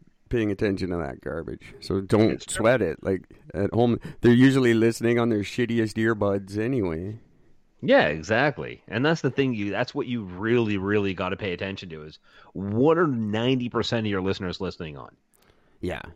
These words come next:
Speaker 1: And generally,
Speaker 2: It ain't
Speaker 1: they're
Speaker 2: Bose headphones, I'll tell you that much. <laughs>
Speaker 1: th-, no, they're cleaning their house and listening on shitty earbuds or their
Speaker 2: Alexas and,
Speaker 1: Alexa
Speaker 2: yeah. <laughs>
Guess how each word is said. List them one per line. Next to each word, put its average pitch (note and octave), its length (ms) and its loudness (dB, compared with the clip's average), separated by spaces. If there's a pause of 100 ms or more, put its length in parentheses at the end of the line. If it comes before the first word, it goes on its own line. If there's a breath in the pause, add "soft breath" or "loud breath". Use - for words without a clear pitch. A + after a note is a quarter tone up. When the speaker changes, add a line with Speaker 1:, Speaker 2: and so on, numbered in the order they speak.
(200)
Speaker 1:
And G2 200 -4
generally, G#2+ 380 2
Speaker 2:
It A2 120 6
ain't D3 120 2
Speaker 1:
they're G2+ 120 0
Speaker 2:
Bose B2+ 240 4
headphones, G2+ 520 -4
I'll E2+ 60 -10
tell A#2 140 -6
you F#2+ 120 -6
that F#2 200 -10
much. D2+ 300 -14 (120)
<laughs> - 160 -10
Speaker 1:
th-, - 140 -4
no, D#2 480 0
they're G2+ 280 6 (320)
cleaning A#2+ 440 4
their A2 200 2
house F#2+ 520 0
and F2+ 320 -6
listening G2 480 -4
on D#2+ 260 -8
shitty F#2 580 -8 (720)
earbuds F#2 540 -12
or G2 140 0
their F#2+ 200 2
Speaker 2:
Alexas F2+ 460 -4
and, F2 100 -8
Speaker 1:
Alexa F#2+ 840 -4 (120)
Speaker 2:
yeah. F3+ 100 -8
<laughs> - 60 -20